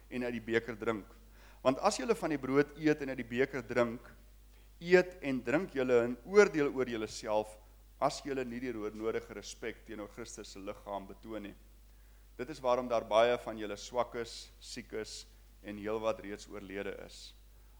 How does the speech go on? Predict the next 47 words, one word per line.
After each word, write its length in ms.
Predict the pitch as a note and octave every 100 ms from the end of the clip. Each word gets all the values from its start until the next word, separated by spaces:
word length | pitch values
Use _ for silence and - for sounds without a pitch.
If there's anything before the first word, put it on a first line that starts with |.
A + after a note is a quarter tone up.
| -
As 160 | D#3
ons 120 | A3+ G#3
onsself 400 | F3+ E3+ D3+ -
egter 260 | - - B2
vooraf 380 | - C3+ B2 -
ondersoek, 480 | A#2 A2 - G#3+ A3 - - - - -
sal 280 | - A#2+ G2+
ons 260 | B2 G#2+ G#2+
nie 140 | A#2+ B2+
onder 200 | A#2 A2
God 160 | A2+ G#2+
se 120 | A2
oordeel 260 | G#2+ G#2 G2
kom 160 | G2 G2
nie. 80 | - - - - - -
So 160 | - E3 C3+
vir 100 | - A#2+
my 160 | D3+ F#3+ E3 - - -
gewigtige 580 | B2+ A#2 F3 - - D3+
woorde 300 | B2+ B2+ B2
van 160 | A#2 A2+ -
Paulus, 400 | G#2+ G2 F#2 -
'n 80 | -
groot 240 | F3 F#3+ C#3
waarskuwing. 640 | A#2 B2 - - G#2+ F#2 - - -
En 80 | -
ek 100 | D3+
dink 160 | D#3+ A3+
is 120 | F3
nodig 240 | C3+ E3+
dat 100 | E3+
ons 100 | D3
net 200 | D#3 F#3+
'n 140 | E3 B2+
bietjie 200 | D#3+ G#3
dit 160 | F3 -
opbreek 420 | G3+ D#3 C3 B2+
om 80 | C3
te 80 | B2+
sê, 120 | -
"Maar 100 | D3
goed, 180 | - G3+
wat 160 | A#2+
beteken 300 | A3+ F3 D#3+
dit 60 | C#3
in 80 | A#2
praktyk? 360 | - - -